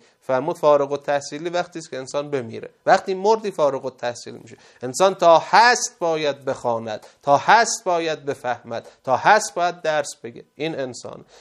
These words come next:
در کار هم همینه، در شغل هم همینه. بازنشستگی نداریم که.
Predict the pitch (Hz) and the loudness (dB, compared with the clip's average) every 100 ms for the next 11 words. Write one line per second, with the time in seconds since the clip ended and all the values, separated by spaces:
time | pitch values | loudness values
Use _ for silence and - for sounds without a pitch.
0 | _ 151 160 156 - 190 233 240 220 208 | _ 2 2 0 0 4 6 4 -2 -4
1 | 190 180 165 139 127 123 123 - 170 175 | -8 -8 -10 -8 -6 -8 -8 -8 -8 -8
2 | 151 143 139 127 123 113 113 120 120 120 | -12 -12 -12 -14 -14 -12 -2 0 0 -6
3 | 113 123 - - 131 180 190 175 160 135 | -8 -8 -8 -14 -14 -12 -12 -10 -12 -12
4 | 127 123 117 | -14 -14 -14